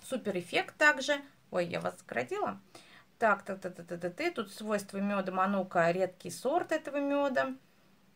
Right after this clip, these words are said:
Э, помогают увеличить объём губ даже, девочки. Так, вы меня там видите, я просто немножко в другом месте, но мне что-то не хочется в ванной, я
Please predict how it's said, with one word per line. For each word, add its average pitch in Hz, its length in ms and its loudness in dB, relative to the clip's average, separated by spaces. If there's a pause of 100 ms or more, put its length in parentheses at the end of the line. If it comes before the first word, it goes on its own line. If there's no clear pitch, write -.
Э, 202 320 -2 (640)
помогают 202 480 4
увеличить 190 580 -2
объём 208 460 4
губ 208 340 -6
даже, 131 360 -2
девочки. 131 640 -12 (300)
Так, - 220 -6
вы 175 80 -10
меня 175 180 -8
там 170 200 -10
видите, 240 340 -14
я 170 80 -10
просто - 320 -12 (520)
немножко 208 420 -6
в 180 60 -8
другом 196 340 0
месте, 285 340 -2
но 190 80 -2
мне 220 140 -2
что-то 233 280 -2
не 254 80 0
хочется 202 480 -2
в 180 60 -6
ванной, 180 340 4
я 170 180 2